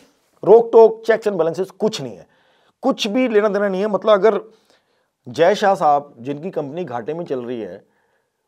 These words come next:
वो अभी भी अस्सी करोड़ रुपए डोनेट कर सकते हैं किसी भी पॉलिटिकल पार्टी को। ये मुझे तो हंसी आती है इन बातों पे लेके। और सबसे, सबसे ज़्यादा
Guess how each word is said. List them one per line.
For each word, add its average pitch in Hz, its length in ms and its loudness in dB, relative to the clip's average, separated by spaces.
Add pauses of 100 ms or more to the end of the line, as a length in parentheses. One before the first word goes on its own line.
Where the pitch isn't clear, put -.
(140)
वो 147 120 -8
अभी 170 360 -4
भी 175 340 -10
अस्सी 214 260 -10
करोड़ 170 300 -6
रुपए 170 160 -6
डोनेट 143 320 -6
कर 127 140 -10
सकते - 280 -12
हैं 175 80 -8
किसी 127 160 -14
भी 139 100 -6
पॉलिटिकल 131 440 -8
पार्टी 92 360 -16
को। 87 220 -20 (480)
ये - 240 -4 (400)
मुझे 143 180 -2
तो 170 80 4
हंसी 151 220 2
आती 160 160 2
है 175 60 0
इन 165 60 -2
बातों 147 180 0
पे 165 80 -2
लेके। 160 220 -4
और 170 120 2
सबसे, - 380 -12
सबसे - 600 0
ज़्यादा 156 360 0